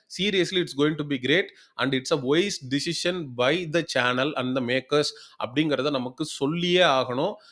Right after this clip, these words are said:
And இதுக்கப்புறம் வரக்கூடிய நாட்கள்ல இண்டிவிஜுவல் கேமை பார்ப்போம். இந்த ரம்யா ஜோ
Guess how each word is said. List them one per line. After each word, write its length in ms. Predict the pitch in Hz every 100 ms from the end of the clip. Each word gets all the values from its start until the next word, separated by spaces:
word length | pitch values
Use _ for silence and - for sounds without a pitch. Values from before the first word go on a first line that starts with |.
| _
And 200 | 123 165
இதுக்கப்புறம் 800 | 156 165 160 - 196 175 131 110
வரக்கூடிய 480 | 113 147 160 151 139
நாட்கள்ல 600 | 131 135 - 127 127 180 - - 151
இண்டிவிஜுவல் 460 | 185 208 175 170
கேமை 240 | 143 131 113
பார்ப்போம். 360 | 110 - 95 _ _ 131
இந்த 180 | 123
ரம்யா 280 | 127 170 170
ஜோ 440 | 151 135 135 139